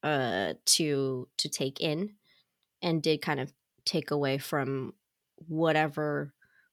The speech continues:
we were supposed to be learning in that particular scene. Um, I did still very much enjoy them. Like you said, Jason, a lot of them are, are very clever, very smart.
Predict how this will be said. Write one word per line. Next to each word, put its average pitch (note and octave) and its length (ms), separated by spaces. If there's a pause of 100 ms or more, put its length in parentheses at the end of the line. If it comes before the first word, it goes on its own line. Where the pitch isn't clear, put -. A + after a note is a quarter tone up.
(160)
we E3 200
were D3 140
supposed D3 480
to D3+ 60
be C#3+ 180
learning C#3+ 600 (360)
in D3 160
that A#2+ 300
particular - 580
scene. - 480 (640)
Um, C#3+ 640 (960)
I F#3 140
did G#3 640
still G#3 320
very F#3 240
much F3 240
enjoy F3 560
them. F3 440 (500)
Like D#3 240
you F3 80
said, D#3 240
Jason, D#3+ 460
a D#3+ 100
lot D#3 220
of E3 100
them D#3+ 200
are, D#3 280
are D#3 180
very D3+ 260
clever, D3+ 680 (420)
very D#3+ 200
smart. D#3+ 760